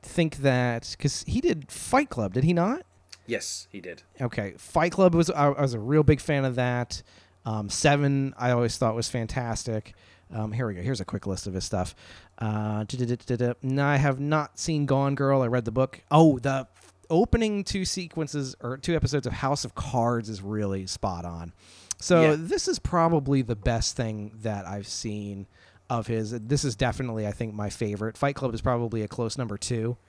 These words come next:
Speaker 1: Um, although the shine on Fight Club has worn off, you can kinda tell it's pretty aged at this point, and it doesn't, doesn't exactly,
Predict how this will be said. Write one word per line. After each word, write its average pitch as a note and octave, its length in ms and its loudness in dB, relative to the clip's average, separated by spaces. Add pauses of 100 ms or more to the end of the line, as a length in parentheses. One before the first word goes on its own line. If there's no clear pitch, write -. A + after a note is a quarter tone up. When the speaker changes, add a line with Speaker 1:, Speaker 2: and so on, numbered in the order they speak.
(440)
Speaker 1:
Um, F#2 400 -8 (580)
although B2+ 220 2
the C#3 240 -2
shine F3 320 6
on C#3+ 80 6
Fight C3+ 240 4
Club B2+ 180 2
has A#2 160 2
worn B2+ 320 2
off, A2+ 400 0 (380)
you A#2+ 100 -2
can B2+ 180 -4
kinda B2 220 0
tell A#2 240 0
it's A2+ 140 -6
pretty A#2+ 260 2
aged A2+ 380 -6
at G#2+ 100 -4
this A2+ 160 -6
point, A2+ 380 -2
and G2+ 120 -8
it G2+ 100 -8
doesn't, G#2+ 340 -6 (120)
doesn't A2 360 -4
exactly, G#2 680 -6